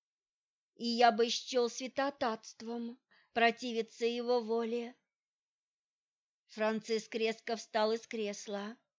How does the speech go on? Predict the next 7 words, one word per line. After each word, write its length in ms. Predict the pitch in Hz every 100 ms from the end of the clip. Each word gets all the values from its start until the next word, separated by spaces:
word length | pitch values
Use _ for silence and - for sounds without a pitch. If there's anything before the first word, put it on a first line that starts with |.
| _ _ _ _ -
Его 320 | 220 233 233
пышные 540 | 233 247 - 240 226
одежды 420 | 233 226 233 214
зашуршали. 1000 | 226 233 - 262 - 226 202 196 208 202 _ _ _ _ _ _ _ _ _ _ _ _ _ _ _ _ _ _ _ -
"Ты 120 | 233
отказываешь 1200 | 233 233 - - 269 349 359 269 226 226 233 -
мне?" 680 | 240 240 240 233 226 208